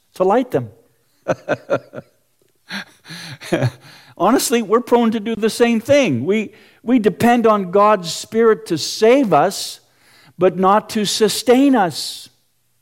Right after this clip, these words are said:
We, we turn to him to get us started in the Christian life, and then we, we depend on our own strength to produce fruit. Well,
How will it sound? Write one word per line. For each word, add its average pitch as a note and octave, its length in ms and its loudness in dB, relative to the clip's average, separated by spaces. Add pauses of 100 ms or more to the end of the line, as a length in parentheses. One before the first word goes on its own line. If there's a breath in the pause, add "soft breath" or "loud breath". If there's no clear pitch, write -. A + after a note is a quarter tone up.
(580 loud breath)
We, B3 160 0
we A#3+ 160 4
turn B3 300 2
to G#3+ 100 4
him A3 220 2
to F#3 80 -4
get F#3 160 4
us E3 100 0
started B3+ 560 2
in G3 140 2
the D#3 80 0
Christian D3+ 480 -4
life, G#3+ 320 2
and G3 120 -2
then G3+ 260 0
we, F#3+ 200 -2 (280 loud breath)
we G3 100 0
depend G3+ 400 0
on G3+ 140 2
our G3 120 4
own G#3 200 0
strength G#3+ 460 -4
to G#3+ 120 -2
produce A3 440 -2
fruit. - 640 -6 (760)
Well, F#3 340 -2